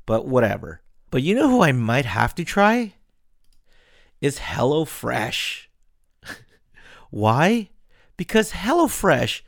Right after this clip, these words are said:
seems to care about their workers. And here's why. Here's a perfect example of it. HelloFresh halts use of coconut milk from Thailand due to forced labor claims.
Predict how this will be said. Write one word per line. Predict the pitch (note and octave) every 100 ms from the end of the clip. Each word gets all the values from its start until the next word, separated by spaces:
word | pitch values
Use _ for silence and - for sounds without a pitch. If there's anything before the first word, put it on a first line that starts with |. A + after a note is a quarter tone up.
| - -
seems | - A#3+ A#3 -
to | G3+
care | - D#3 D3 D3
about | B2 B2 -
their | A#2+
workers. | A2+ G#2 F#2+ - G2+ - - - _ _ _ _ _ _ - - _ -
And | E3+
here's | F3 C4 A#3 D#3+
why. | B2+ A#2 A2+
Here's | A#2 A3 D#4 A3+
a | A#3+
perfect | - F3 - C3+
example | G#2+ G2+ G2+ F#2+ F#2
of | G2
it. | - - _ _ _ _ _ _ _ _ _ _
HelloFresh | C#3 G#3+ D4 - - C3+ A#2 -
halts | - - C#3+ D3 -
use | C3 F3 G3+
of | - -
coconut | - G#3+ - B2 A2
milk | G#2+ G#2+ - - _
from | - D3
Thailand | D3+ E3 E3+ C#3 A2+ A2+ A2+ _ _ _ _ G#2+
due | G#2+ D#3+
to | E3+
forced | - - B2+ C3+ -
labor | A2+ A2+ G#2 G2+
claims. | - G2+ E2+ D2+ - -